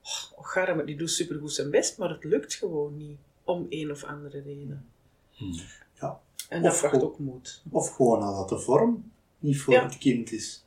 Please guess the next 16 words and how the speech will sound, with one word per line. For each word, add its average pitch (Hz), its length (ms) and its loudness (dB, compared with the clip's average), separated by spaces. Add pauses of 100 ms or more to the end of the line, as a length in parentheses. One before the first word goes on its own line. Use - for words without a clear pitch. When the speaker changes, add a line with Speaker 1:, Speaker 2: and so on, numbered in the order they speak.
Speaker 2:
Ja. 101 160 -4
Speaker 3:
Ik - 160 2
vind, 113 220 -2
eh, 107 340 -2 (180)
eh, - 20 -10 (960)
in 147 160 -2
de 117 80 -4
vorige 127 380 4
school 120 380 -2
waar 113 160 2
ik - 180 -4
werkte, 143 360 -2
was 113 120 0
dat 110 160 0
een 110 180 0
van 101 300 -10